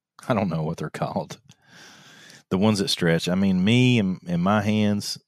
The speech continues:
uh, and I'm gonna be doing stuff in my hands, but that's where I get cut all the time and scratched and all that stuff. I want it to, I wanna be able to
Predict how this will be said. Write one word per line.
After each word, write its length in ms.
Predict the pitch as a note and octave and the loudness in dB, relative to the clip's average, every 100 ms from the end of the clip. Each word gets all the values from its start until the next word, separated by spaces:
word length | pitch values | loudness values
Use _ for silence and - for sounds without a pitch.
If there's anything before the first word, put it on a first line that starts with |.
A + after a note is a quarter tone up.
| - | -10
uh, 180 | E2 - | -8 -6
and 300 | D#2+ D#2+ E2+ | -6 -4 0
I'm 140 | F2+ G2+ | 2 0
gonna 140 | F2+ | -2
be 140 | D#2+ | -2
doing 220 | D#2 F2+ F2+ | -2 -2 -2
stuff 280 | - F2 | -2 -4
in 60 | F2 | -2
my 160 | F2 E2+ | -2 0
hands, 360 | F#2 F2+ F2 | 0 0 -2
but 200 | - D#2+ | -6 -10
that's 280 | - F2+ - | -2 0 0
where 140 | D#2+ | -4
I 40 | D2+ | -4
get 180 | C#2+ - | -8 -6
cut 220 | D#2 D2 | -4 -2
all 160 | C#2+ | -4
the 60 | C#2 | -6
time 400 | D2 D2 D2+ D2 | -6 -6 -4 -6
and 100 | C#2 | -8
scratched 540 | - D2 C#2+ C#3+ - | -8 -6 -4 -6 -8
and 120 | - D2 | -10 -8
all 140 | D2 | -8
that 120 | D2 | -8
stuff. 380 | - D#2 D2+ - _ - - - | -8 -6 -6 -8 _ -20 -10 -2
I 100 | F2+ | 0
want 220 | F2+ E2 | 2 0
it 120 | - | -2
to, 300 | D#2 D2 C#2+ | -4 -4 -4
I 100 | D2+ | -2
wanna 220 | G2 G2 D#2+ | 0 2 2
be 140 | E2+ | 0
able 120 | E2 | 0
to 120 | D#2 | -2